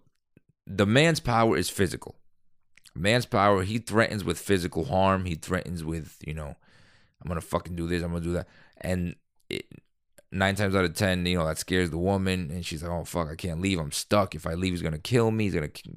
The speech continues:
do s-, hurt the kids, blah, blah, blah." The woman's power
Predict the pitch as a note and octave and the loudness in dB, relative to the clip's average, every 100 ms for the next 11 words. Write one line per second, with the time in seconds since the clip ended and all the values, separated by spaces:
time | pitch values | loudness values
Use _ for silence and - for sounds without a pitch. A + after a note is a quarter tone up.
0 | - - E2 - F#2 F#2 - - - A#2 | -14 -8 -6 -6 -2 -2 -2 -6 0 4
1 | G#2+ - D#2+ - C2+ F#2+ E2 - - _ | 4 0 -6 -8 -4 -2 -4 -10 -20 _
2 | _ _ - - _ - E2+ E2+ F2+ C3+ | _ _ -20 -20 _ -2 0 2 6 6
3 | G#3+ F3+ - G2 E2 E2 C2+ - | 6 4 0 -2 -2 -2 -6 -10